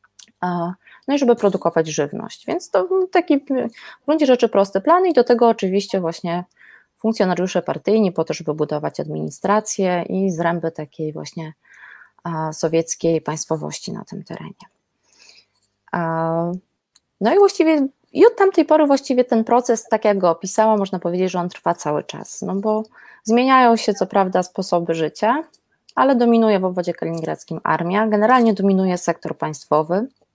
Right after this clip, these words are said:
A, no i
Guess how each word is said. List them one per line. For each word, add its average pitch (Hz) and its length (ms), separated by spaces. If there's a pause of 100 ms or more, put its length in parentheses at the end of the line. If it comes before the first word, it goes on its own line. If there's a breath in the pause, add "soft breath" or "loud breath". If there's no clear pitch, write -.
(880)
A, 185 420 (1000 soft breath)
no 247 260
i 381 60